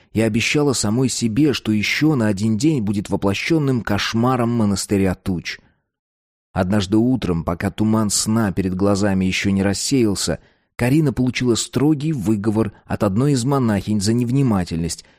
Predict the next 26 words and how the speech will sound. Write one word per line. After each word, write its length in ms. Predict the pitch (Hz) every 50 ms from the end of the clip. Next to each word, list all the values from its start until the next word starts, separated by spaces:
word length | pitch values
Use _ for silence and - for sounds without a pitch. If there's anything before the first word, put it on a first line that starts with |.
| _ -
и 80 | - 104
была 260 | 95 113 113 107 101
отправлена 640 | 95 - - - 120 120 113 107 110 104 104 98 90
в 220 | 82 85 87 104
угол 300 | 113 107 98 101 98 92
позора, 720 | - - 104 101 101 95 95 104 107 98 87 76 71 - - _ _ _ _ _ - -
место, 600 | 98 117 135 139 131 117 - - 127 110 104 - - _ -
где 200 | 107 110 123 120
зеркала 520 | 98 117 113 101 - 110 113 120 120 110
расположили 600 | 113 110 - - 101 104 104 101 101 110 110 107
таким 440 | - - 95 95 - 147 147 131 123
образом, 560 | 117 110 92 92 98 92 80 87 76 64 - _ _ _ _ _
чтобы 580 | - - - 131 123 113 120 117 113 110 101 92
наказанная 600 | 98 107 110 107 - 135 123 107 117 120 120 117
девочка 440 | 117 120 131 120 120 - - - 120
ничего 420 | 117 120 110 - - 123 120 120 117
не 140 | 113 110
видела, 360 | 107 127 139 127 127 113 107 98
кроме 340 | - 110 117 113 110 107
своего 400 | - - 98 107 104 104 95 101
лица. 520 | 101 101 98 - - - 98 82 65 60 - _ _ _ _ _ _ _ _ _ _ _ _ -
По 140 | 113 117
замыслу 680 | 110 104 110 127 135 147 127 120 113 107 - - 101 98
отполированные 800 | 98 - - 117 113 117 117 120 139 139 123 117 113 107 107 101
серебряные 640 | - - 113 110 127 131 113 113 110 110 110 110 101
пластины 800 | - - 104 104 101 - - - - 143 131 117 107 92 -